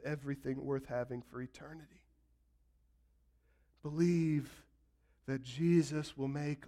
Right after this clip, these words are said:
all evil come undone.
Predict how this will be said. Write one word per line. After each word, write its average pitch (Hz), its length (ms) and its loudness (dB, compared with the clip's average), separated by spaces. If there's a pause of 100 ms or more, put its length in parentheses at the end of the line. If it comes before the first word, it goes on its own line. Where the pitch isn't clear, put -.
all 160 420 0 (120)
evil 143 580 -2
come 139 400 -6 (280)
undone. 131 960 -8